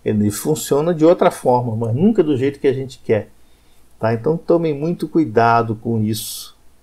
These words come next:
tá bom? Entendam bem. É, o meu canal vai bem,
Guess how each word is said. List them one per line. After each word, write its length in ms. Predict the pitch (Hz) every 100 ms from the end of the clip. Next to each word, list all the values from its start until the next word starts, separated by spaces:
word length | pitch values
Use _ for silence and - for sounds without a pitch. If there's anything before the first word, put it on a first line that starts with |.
| _
tá 120 | 92
bom? 320 | 95 120 127 - - -
Entendam 600 | 110 104 131 127 127 123
bem. 400 | 113 101 101 101 -
É, 160 | - - - 139
o 100 | 139
meu 180 | 131
canal 480 | 120 123 117 110 107
vai 220 | 110 139
bem, 440 | 120 117 127 196